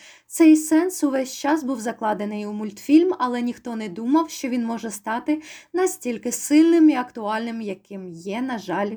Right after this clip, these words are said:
зараз. Мультфільм пропонує глядачам унікальну можливість насолоджуватись красою українських краєвидів, які послужили натхненням для створення незвичайних локацій.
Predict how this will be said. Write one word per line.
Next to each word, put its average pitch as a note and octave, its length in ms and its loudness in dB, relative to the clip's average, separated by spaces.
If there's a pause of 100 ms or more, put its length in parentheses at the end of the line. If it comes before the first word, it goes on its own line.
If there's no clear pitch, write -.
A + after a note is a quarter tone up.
(160)
зараз. F3 680 -8 (520)
Мультфільм F4 680 4
пропонує D#4 580 4
глядачам B3 560 -4
унікальну B3 540 0
можливість D#4 540 6
насолоджуватись A#3+ 800 -6
красою G3+ 580 -6
українських A#3+ 600 -4
краєвидів, B3+ 680 2 (320)
які F#4 260 4
послужили A#3+ 640 -4
натхненням B3+ 640 4
для C4+ 160 0
створення C4 680 -4
незвичайних A3 800 -2
локацій. G3+ 720 -6